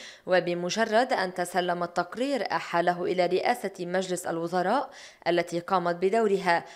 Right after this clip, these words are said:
بإبلاغ الوزراء بمضمونه، فيما تسلم رئيس مجلس النواب نبيه بري تقرير التدقيق وجرى تعميمه على جميع النواب.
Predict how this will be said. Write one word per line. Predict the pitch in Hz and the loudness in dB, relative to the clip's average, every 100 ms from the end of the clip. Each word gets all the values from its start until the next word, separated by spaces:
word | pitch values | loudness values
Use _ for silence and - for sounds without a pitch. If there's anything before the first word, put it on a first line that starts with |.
| - 156 | -12 -2
بإبلاغ | 185 190 185 214 185 170 | 0 2 2 2 4 0
الوزراء | 180 247 247 220 226 - 175 | 0 0 2 6 6 6 4
بمضمونه، | 190 190 190 165 160 170 185 170 - - - | 2 0 -4 -4 -4 -2 -2 -2 -6 -20 -16
فيما | - 214 180 220 | -4 0 4 4
تسلم | 262 196 185 165 165 170 | 4 -2 0 0 2 4
رئيس | 170 - 196 190 | 4 2 0 -2
مجلس | 180 185 175 170 | -4 -2 -2 -4
النواب | - 170 170 202 262 208 | -4 -2 2 2 2 2
نبيه | 175 165 165 170 | 2 0 -2 -4
بري | 180 220 202 277 | -2 0 0 0
تقرير | 240 180 - 190 247 - | 0 -2 0 0 0 0
التدقيق | - 165 160 - 262 254 - - - | -2 -2 -4 0 -2 -2 -8 -20 -4
وجرى | 165 160 160 202 165 | 2 2 4 2 2
تعميمه | 208 262 277 226 185 180 180 165 | 2 0 0 -2 -2 0 0 2
على | 147 160 | 2 2
جميع | 165 170 202 185 139 165 | -2 -4 -2 -2 -2 -2
النواب. | 185 294 285 151 | -4 0 4 4